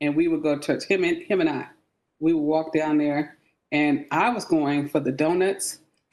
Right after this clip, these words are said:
They had donuts right at the church, and they had coffee. And so I would put a whole bunch of cream and sugar in it,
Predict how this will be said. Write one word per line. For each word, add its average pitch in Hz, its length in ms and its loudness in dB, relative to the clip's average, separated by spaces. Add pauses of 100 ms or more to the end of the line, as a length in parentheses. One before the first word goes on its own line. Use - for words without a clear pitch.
(120)
They - 100 2
had 139 280 -2
donuts 170 300 0
right 170 140 2
at 170 100 -2
the 330 80 0
church, - 460 -2 (500)
and 143 120 2
they 147 80 -2
had 147 260 -2
coffee. 190 720 0
And 147 140 2
so 147 120 0
I 143 100 0
would 147 140 -2
put 160 100 2
a - 40 -2
whole 196 260 0
bunch 196 200 -2
of 151 100 -10
cream 208 380 0
and 165 80 0
sugar 226 340 0
in 226 140 0
it, - 180 -2